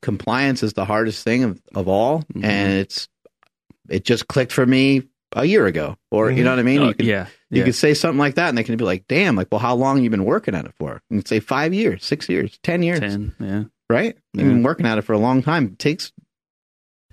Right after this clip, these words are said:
Speaker 1: takes a long fucking time to figure any of this stuff out. And, like, we're st-, like, all three of us just still aren't even that good at it.
Speaker 2: <laughs>
Speaker 1: Like,
Speaker 3: Mm-hmm.
Speaker 1: we'll, we're working on getting better. Like, we're,
Speaker 3: Yeah.
Speaker 1: there's so much more to learn. We got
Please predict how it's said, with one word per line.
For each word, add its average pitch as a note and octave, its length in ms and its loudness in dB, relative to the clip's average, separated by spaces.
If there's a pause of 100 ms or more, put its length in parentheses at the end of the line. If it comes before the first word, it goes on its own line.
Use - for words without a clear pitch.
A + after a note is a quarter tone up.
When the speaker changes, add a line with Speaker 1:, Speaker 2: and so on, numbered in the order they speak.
(140)
Speaker 1:
takes A#3 140 -8
a - 60 0
long D3 280 2
fucking C#3+ 320 0
time C3 240 2
to G2+ 60 0
figure A2 300 0
any A#2+ 160 2
of D#3 40 2
this A2 120 -2
stuff - 280 -10
out. E2+ 180 -6
And, D3+ 400 0 (300)
like, A2 160 -2
we're C3 160 2
st-, - 300 -6
like, G#2 220 -2
all G#2 160 -2
three C#3+ 200 0
of D#3 60 2
us - 180 -2
just - 220 -6
still A2+ 200 2
aren't A#2 260 0
even B2 200 2
that A#2+ 160 -2
good D3 140 0
at A2 80 -2
it. - 140 -8 (160)
Speaker 2:
<laughs> G#2 480 -4 (120)
Speaker 1:
Like, A#2+ 180 2
Speaker 3:
Mm-hmm. D3+ 60 2
Speaker 1:
we'll, - 200 4
we're B2 220 2 (100)
working D3 300 2
on D#3 140 2
getting C#3+ 240 0
better. G3+ 260 0
Like, G2 180 0
we're, A#2+ 160 4
Speaker 3:
Yeah. C#3 60 4
Speaker 1:
there's B2+ 180 0
so F#3 120 2
much F3+ 240 0
more E3+ 160 4
to D#3 60 4
learn. B2+ 320 2
We G2+ 140 2
got A#2 280 -2